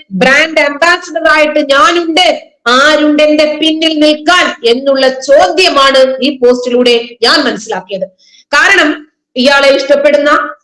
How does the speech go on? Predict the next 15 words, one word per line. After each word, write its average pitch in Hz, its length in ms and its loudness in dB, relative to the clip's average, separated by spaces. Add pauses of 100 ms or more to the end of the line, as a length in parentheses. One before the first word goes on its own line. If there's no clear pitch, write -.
(140)
സിനിമാ 269 360 0
മേഖലയിലുള്ള, 269 1080 0 (160)
പൊതുമേഖലയിലുള്ള, 277 1200 2 (100)
സാധാരണക്കാരായ 277 1200 0 (180)
ക്യാമ്പസുകളിലുള്ള, 277 880 2
അങ്ങനെ 247 720 -2 (260)
വ്യത്യസ്തമായ 359 1040 0
തലങ്ങളിലുള്ള 330 1040 0
ആളുകൾ 285 800 2 (240)
ഷെയ്ൻ 294 420 0
നിഗം 277 380 0
ഉദ്ദേശിച്ചതുപോലെ 247 1080 0
തന്നെ 240 320 -2
അതിനെ 220 200 -2
ഏറ്റുപിടിച്ചു. 202 640 -4